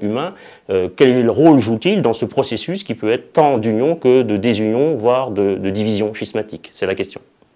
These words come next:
Peut-on parler pour ne rien dire ? Euh, au sens strict du terme, parler, c'est faire usage d'un langage articulé, oral, prendre la parole au sens propre, tandis que, au sens large,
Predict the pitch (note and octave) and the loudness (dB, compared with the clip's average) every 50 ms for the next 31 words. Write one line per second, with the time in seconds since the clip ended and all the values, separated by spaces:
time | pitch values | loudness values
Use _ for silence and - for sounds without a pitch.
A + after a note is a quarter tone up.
0 | _ _ _ _ _ _ _ _ _ _ _ _ _ - - _ - - - - | _ _ _ _ _ _ _ _ _ _ _ _ _ -20 -20 _ -20 -20 -20 -20
1 | _ _ _ - - - - - - - - - _ _ - _ - - - - | _ _ _ -20 -20 -20 -20 -18 -16 -18 -18 -20 _ _ -20 _ -20 -20 -20 -20
2 | - - - _ _ _ - - - - - - - - - _ _ _ _ _ | -20 -20 -20 _ _ _ -20 -20 -20 -20 -20 -18 -18 -18 -18 _ _ _ _ _
3 | _ _ _ _ _ _ _ _ _ _ _ _ _ _ _ _ _ _ _ _ | _ _ _ _ _ _ _ _ _ _ _ _ _ _ _ _ _ _ _ _
4 | _ _ _ - - G3+ G3+ G3+ G3+ F3 - D#3+ D3+ F3 G3 A3 A3 - - - | _ _ _ -2 4 4 6 6 6 6 6 4 4 4 4 4 2 0 -4 -8
5 | - - - D#3+ F3 F3+ E3 D3+ C#3+ C3+ A2 G2 F#2 D#2+ - - - _ _ - | -4 4 4 6 6 6 4 4 2 2 0 -2 -6 -6 -10 -14 -20 _ _ -20
6 | - - - _ _ _ _ _ - A#2 - D3+ - - - B2+ B2+ - F3+ F3 | -20 -20 -20 _ _ _ _ _ -18 -14 -12 -12 -12 -6 -2 -2 2 4 4 4
7 | F3 - - G#3 F3+ C#3+ C3 C3 - - G3+ G#3+ G#3+ F3+ - D#3 C3 C#3+ D3+ D3+ | 4 4 2 2 2 2 -2 -2 0 2 2 2 2 2 0 0 2 4 2 2
8 | D3 - - - - G#2 G2+ A#2 A2+ A#2+ C3 B2+ B2 G#2+ G2+ F#2+ G2 G2 F#2+ F#2+ | 2 0 -4 -2 -2 0 2 2 2 4 4 2 2 2 0 0 0 0 0 0
9 | F#2+ F#2 F#2+ F#2 - - F#2+ - - C3 D3 F#3 G#3+ A3 G3 A2 G#2 G#2+ C#3 E3 | 0 -2 -2 -6 -8 -12 -14 -8 -6 -4 -2 -2 -2 -2 -2 -4 -4 0 0 2
10 | G3 A3 E3 - - - - - - G2 G#2 F2+ E2+ E2+ - F#2+ A#2+ D#3+ F#3+ D#3 | 2 0 -2 -6 -12 -20 -14 -8 -4 -4 -2 -2 -4 -4 -2 0 0 0 0 0
11 | G2+ F#2 - F2 F2 - - D3 E3 - - - - B2+ C3 C3 C#3+ C#3+ C#3 - | -4 -6 -8 -10 -8 -2 0 0 0 0 -4 -6 -2 0 0 0 0 -2 0 0
12 | G#2 F#2 - - - G2 F#2 - G2+ F#2+ - - D3 F3 G3 F#3+ E3 A#2+ G2 | -2 -2 -2 -6 -8 -10 -8 -8 -8 -8 -4 -2 0 0 0 0 -2 -6 -10